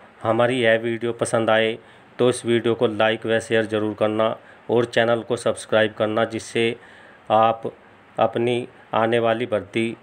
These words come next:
की तैयारी फ्री में कर सकें। आइए अब हम अपनी आंसर की शुरू करते हैं।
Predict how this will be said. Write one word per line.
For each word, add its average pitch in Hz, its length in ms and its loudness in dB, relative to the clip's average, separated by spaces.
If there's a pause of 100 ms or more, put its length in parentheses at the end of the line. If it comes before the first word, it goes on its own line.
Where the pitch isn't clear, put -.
(220)
की 120 80 0
तैयारी 110 460 2
फ्री 107 240 -6
में 110 140 0
कर 110 140 0
सकें। 110 480 -4 (400)
आइए 113 580 0
अब 117 200 2
हम 110 140 0
अपनी 117 260 -2
आंसर 113 400 -2
की 117 360 -6
शुरू 113 260 -6
करते 101 340 -2
हैं। 95 320 -10